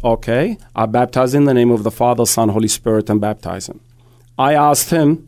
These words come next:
a dumb question. I said, "How about if someone hesitates or someone really doesn't, um, uh, s-,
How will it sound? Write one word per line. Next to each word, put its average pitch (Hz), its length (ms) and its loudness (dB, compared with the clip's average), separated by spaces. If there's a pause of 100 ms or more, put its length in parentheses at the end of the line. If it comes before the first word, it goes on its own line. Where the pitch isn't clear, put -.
a 123 60 -2
dumb 127 260 0
question. 165 480 0
I 113 60 0
said, 113 200 -4
"How 208 140 -2
about 240 200 0
if 170 100 -6
someone 135 580 2 (440)
hesitates 110 800 -6 (320)
or 120 100 0
someone 147 380 2
really 131 220 4
doesn't, 120 520 2 (240)
um, 107 540 2 (100)
uh, 98 320 -4
s-, - 240 -4